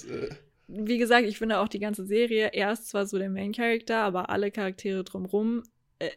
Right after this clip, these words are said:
Speaker 2: die leben so die Serie. Da fieberst du mit. Wenn Saitama
Speaker 1: Ja,
Speaker 2: kommt, ist immer
Speaker 1: genau.
Speaker 2: nur so, okay, das ist unsere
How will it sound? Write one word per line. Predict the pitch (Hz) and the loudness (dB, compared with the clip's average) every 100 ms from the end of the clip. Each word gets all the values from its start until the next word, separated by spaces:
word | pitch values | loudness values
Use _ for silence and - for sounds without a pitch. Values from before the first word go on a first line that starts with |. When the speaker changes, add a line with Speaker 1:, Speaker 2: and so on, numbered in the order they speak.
| - | -4
Speaker 2:
die | 190 185 214 | -4 0 2
leben | 202 214 214 208 | 4 4 4 2
so | 180 | 0
die | 185 170 | -4 -4
Serie. | 175 160 175 156 | 0 0 2 0
Da | 175 196 | 2 2
fieberst | - 226 214 196 - | 2 2 4 0 0
du | 202 | 0
mit. | 196 - - _ _ _ | 0 -2 -10 _ _ _
Wenn | - 196 | 0 0
Saitama | - 208 240 226 214 | 4 4 6 6 6
Speaker 1:
Ja, | |
Speaker 2:
kommt, | 165 196 | 6 6
ist | 202 | 6
immer | 180 208 | 6 4
Speaker 1:
genau. | |
Speaker 2:
nur | 208 | 4
so, | 196 196 | 4 2
okay, | 202 220 185 | 4 2 4
das | 202 226 | 4 4
ist | 220 | -2
unsere | - 208 208 196 190 196 202 | -2 0 2 4 4 4 2